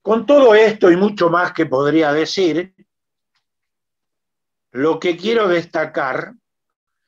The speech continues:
es la tarea sustancial de la Iglesia de Cristo en la predicación del Evangelio,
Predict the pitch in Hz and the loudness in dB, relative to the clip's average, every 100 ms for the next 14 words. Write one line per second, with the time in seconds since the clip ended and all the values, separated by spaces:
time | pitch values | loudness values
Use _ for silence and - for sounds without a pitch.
0 | _ _ 175 208 202 - - 151 147 151 | _ _ 0 0 -2 -10 -8 -2 0 -2
1 | 151 165 165 220 202 156 - 165 - 160 | -2 -2 0 0 -2 -4 -4 -4 -4 -6
2 | 147 160 - 220 214 131 113 120 117 123 | -6 -6 -6 -4 -4 -4 -6 -6 -4 -6
3 | 131 190 156 - - 139 156 - _ _ | -2 -2 -4 -10 -10 -8 -8 -12 _ _
4 | _ - 127 151 156 196 190 160 - 165 | _ -18 -2 0 0 -2 -2 -4 -6 -2
5 | 170 175 _ _ _ _ _ _ _ _ | -2 -4 _ _ _ _ _ _ _ _
6 | _ _ _ _ _ _ - 196 220 240 | _ _ _ _ _ _ -4 -2 0 0
7 | 247 170 180 185 170 160 156 151 151 151 | 0 0 -2 -2 -2 0 -2 -2 -6 -6
8 | 139 - 175 190 160 156 135 139 135 180 | -8 -4 -2 -2 -2 -2 -2 -4 -4 -2
9 | 190 190 202 190 | 0 0 -2 -6